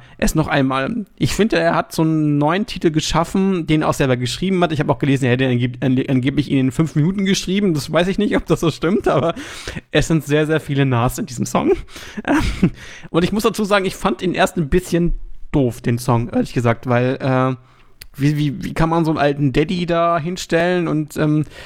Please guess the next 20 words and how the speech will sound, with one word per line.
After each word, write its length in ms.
aber 240
im 140
Nachhinein, 680
und 120
als 160
ich 80
das 180
Video 220
mit 240
Irving, 560
also 120
das 220
Interview 340
mit 140
Irving 360
mit 180
ihm 240
live 280
gesehen 400
hab, 280